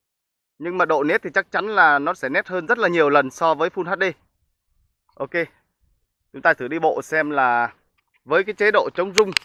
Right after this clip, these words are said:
mà đang được bật. Cái cấu hình hiện tại bây giờ của mình, à, cài đặt lúc nãy á, nó là một các bạn nhá,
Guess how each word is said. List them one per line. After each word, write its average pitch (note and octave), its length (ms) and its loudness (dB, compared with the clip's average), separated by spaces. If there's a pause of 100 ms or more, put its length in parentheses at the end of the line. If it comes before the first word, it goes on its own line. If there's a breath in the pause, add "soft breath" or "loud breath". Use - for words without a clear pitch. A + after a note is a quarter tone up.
(140)
mà C#3 140 2
đang E3 220 4
được D#3 180 -2
bật. C#3+ 160 0 (640)
Cái G3+ 100 -8
cấu A#3 160 6
hình A3 200 4
hiện E3 160 0
tại E3 180 6
bây F3+ 100 2
giờ E3 180 8
của C3+ 180 0
mình, D#3+ 280 0
à, C#3 340 4 (100)
cài D3+ 100 2
đặt D3 140 2
lúc G3 140 -4
nãy C#3+ 180 2
á, F3 160 2 (380)
nó D#3 180 2
là G#3 120 8
một D#3 240 4
các F#3 60 -6
bạn D3 180 4
nhá, E3+ 140 2